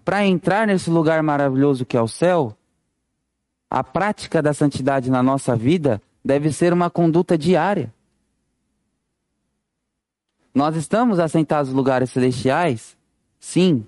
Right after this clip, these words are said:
Mas Deus pede também para que a nossa santidade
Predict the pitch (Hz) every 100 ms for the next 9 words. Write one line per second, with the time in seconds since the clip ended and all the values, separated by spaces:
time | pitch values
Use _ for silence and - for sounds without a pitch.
0 | _ _ _ 123 131 139 165 - 170 170
1 | 170 160 160 156 147 147 156 180 175 -
2 | - 196 185 147 147 160 120 107